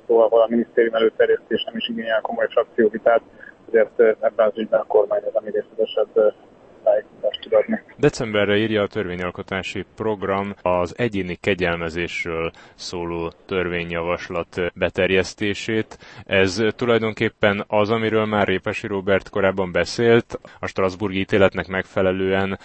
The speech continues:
Speaker 2: a tényleges életfogytiglani büntetésnek valamilyenféle módosítása, illetve
Speaker 1: Így van.
Speaker 2: egy negyven év utáni beiktatása egy bizonyos eljárásnak?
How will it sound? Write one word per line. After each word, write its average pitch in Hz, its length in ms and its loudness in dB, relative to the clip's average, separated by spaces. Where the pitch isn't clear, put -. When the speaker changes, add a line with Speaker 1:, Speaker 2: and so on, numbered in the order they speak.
Speaker 2:
a 98 80 -8
tényleges 92 440 0
életfogytiglani 90 1120 -2
büntetésnek 92 880 -4
valamilyenféle 90 960 -2
módosítása, 95 1400 -2
illetve 87 520 2
Speaker 1:
Így - 60 6
van. - 120 0
Speaker 2:
egy - 60 -6
negyven 90 280 0
év 92 160 2
utáni 90 480 -2
beiktatása 92 840 -2
egy 85 180 -4
bizonyos 90 480 -6
eljárásnak? 85 800 -4